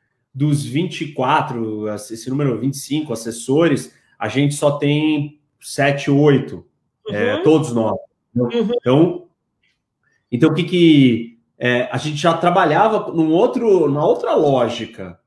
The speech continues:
Speaker 1: totalmente diferente. E aí, claro, veio a pandemia, a gente batendo nessa mesma tecla e co-, e avançou. Todos aceitaram e fizemos um corte de trinta por cento no nosso salário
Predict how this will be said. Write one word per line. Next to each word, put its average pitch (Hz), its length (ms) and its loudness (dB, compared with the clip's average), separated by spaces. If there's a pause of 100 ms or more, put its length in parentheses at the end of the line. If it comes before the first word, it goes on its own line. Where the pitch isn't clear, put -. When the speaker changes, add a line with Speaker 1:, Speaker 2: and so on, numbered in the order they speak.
Speaker 1:
totalmente 170 480 -6
diferente. 190 800 -6 (340)
E - 80 -2
aí, 185 160 4
claro, 156 340 0
veio 135 160 0
a 143 40 0
pandemia, 170 540 0
a - 20 0
gente 131 260 -8
batendo 139 420 -4
nessa 143 240 -6
mesma 143 300 -6
tecla 185 600 -6 (400)
e 170 140 0
co-, 185 260 -4
e 196 400 -6
avançou. 202 960 2 (140)
Todos 156 240 -2
aceitaram 170 840 0 (140)
e 175 160 0
fizemos 185 500 -2
um 208 120 -4
corte 151 560 -2
de 127 360 -4
trinta 226 360 0
por 165 200 -2
cento 156 300 -2
no 165 360 2
nosso 180 380 0
salário 139 420 2